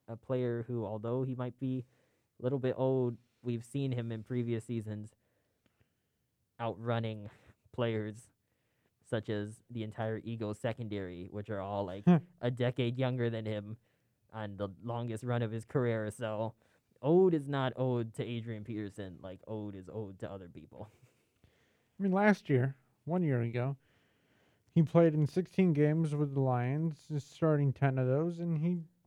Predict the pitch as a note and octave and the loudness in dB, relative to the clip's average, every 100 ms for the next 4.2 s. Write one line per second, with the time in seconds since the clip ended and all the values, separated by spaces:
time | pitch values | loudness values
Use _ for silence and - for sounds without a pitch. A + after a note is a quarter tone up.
0 | E3 C#3+ C3+ D3+ D#3+ E3+ E3+ E3+ D#3 - | -6 0 2 2 2 0 0 -2 -4 -10
1 | - D#3+ - E3+ E3 D3 - E3 D3+ C#3+ | -4 -4 2 2 2 0 2 2 4 4
2 | D3+ E3+ E3+ - - - _ _ C#3 - | 2 0 -4 -14 -20 -20 _ _ -12 -2
3 | D3+ D#3+ D#3 D#3+ D3+ E3 E3+ E3+ D#3+ D#3 | 0 0 2 0 -2 -4 -2 -2 -2 -2
4 | D#3 D3+ | -4 -8